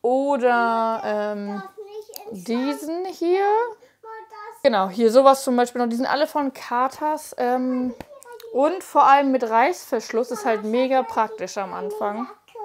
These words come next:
Ich glaube, das ist einfach ganz praktisch, wenn die Babys das anhaben. Da können die sich schön frei entfalten. Aber ich habe natürlich noch keine Praxiserfahrung damit. Ich habe natürlich auch noch ein paar Strampler geholt. Ähm, ich bin eigentlich nicht so der Strampler-Fan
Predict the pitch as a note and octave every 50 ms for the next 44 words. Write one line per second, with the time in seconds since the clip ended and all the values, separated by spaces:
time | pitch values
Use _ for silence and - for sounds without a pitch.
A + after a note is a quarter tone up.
0 | - - - - - - - C#4+ C#4+ D4 C#4+ C#4 C4 C4+ B3 A#3+ A3+ - A3+ A3+
1 | A3 A#3+ A3+ G#3 - - G#3+ G#3 G3 - - - G3 F#3+ - - F#3 - - -
2 | F#3+ F#3+ F#3+ F#3 G#3 G3+ G3 G#3 G#3 - G#3 G3 - - - A3+ B3 B3 B3+ B3+
3 | B3 B3 A#3+ A#3 A3 G#3+ - B3 A3+ A3+ A3+ G#3 A3 G#3+ - - A#3+ A#3 A3 -
4 | - B3 A#3 A3+ A3+ G#3+ G#3 - - B3 A#3 A#3+ B3 A#3+ B3+ A#3 - - A3+ A#3
5 | A#3+ A#3+ A#3+ B3 - - A#3+ A3+ - - - - A#3+ A#3+ - A#3 A3+ A#3+ A#3 A3
6 | A3+ A3 A3 A3 - A3+ A3 A3 A3 A#3+ G#3+ - - G#3 - - G3 - - G3
7 | F#3+ G3+ G3+ G3+ G#3 A3 C#4 D4 _ - - C4+ C4+ C4 C#4 C4 B3+ A#3+ A#3 A#3
8 | A3+ A3 A#3 A3 G#3 - - - A#3 B3 C4 C#4+ C#4+ C#4 C4+ B3+ A#3+ C4+ B3 C4
9 | C4+ C4 C4 C4 C4+ C#4 - - - - A3 A3 A3 A3 A3 A#3+ A3 - - C4+
10 | B3 - - A#3+ A#3+ B3 A#3+ C#4 C4 - C4+ A#3 A3+ A3 - - A#3 A#3 A#3 B3
11 | A#3+ A#3 A3+ - - C4 B3 B3 C4 C#4